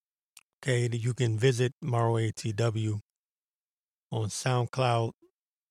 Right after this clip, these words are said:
and different areas to get these different segments, whether it be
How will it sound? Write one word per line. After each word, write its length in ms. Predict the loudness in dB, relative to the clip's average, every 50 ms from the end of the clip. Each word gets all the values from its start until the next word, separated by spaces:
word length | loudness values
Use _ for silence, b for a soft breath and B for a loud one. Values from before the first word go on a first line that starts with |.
| _ _ _ _ _ _ _ _ _ _ _ _ _ _ _ -6
and 180 | -4 -4 -2 -2
different 420 | -2 -4 -4 -4 -6 -6 -6 -4
areas 600 | -2 0 0 2 2 0 0 0 -2 -4 -4 -8 -8
to 260 | -4 -4 -4 -4 -4
get 240 | -2 -2 -2 -2 -2 -2
these 480 | -4 -4 -2 -2 -4 -6 -8 -10 -14 -18 _ _ _ _ _ _ _ _ _ _ _ _ _ _ _ _ _ _ _ _ _ _ _ -2
different 300 | -2 -2 0 -2 -4 -6
segments, 680 | -4 -2 2 2 2 2 2 -2 -2 -4 -6 -8 -8 -4
whether 220 | -4 -4 -2 -2
it 180 | -2 -2 -2 -2
be 360 | -2 -2 -2 -4 -6 -6